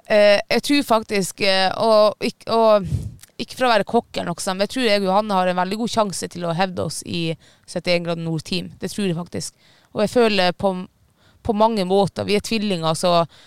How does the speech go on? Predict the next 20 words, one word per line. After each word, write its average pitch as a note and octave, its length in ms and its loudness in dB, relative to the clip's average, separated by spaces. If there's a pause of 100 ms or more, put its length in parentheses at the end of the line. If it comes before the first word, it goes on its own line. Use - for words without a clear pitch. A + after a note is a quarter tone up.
(160)
folk - 240 -2 (200)
tenker G#3+ 360 -6
jo F#3+ 80 -6
sikkert F3+ 240 -6
at G3 80 -8
vi F3+ 100 0
er E3+ 100 0
ganske E3+ 300 -4
like, G#3+ 320 -4
men E3+ 200 -2 (420)
vi G#3 120 0
er G3+ 80 0
veldig A3 220 0
ulike, G#3 420 -4
men, F3+ 180 -8
men F#3+ 180 -4
på G3 180 -6
de F#3 100 -2
her, F#3 300 2
ehm, E3+ 380 2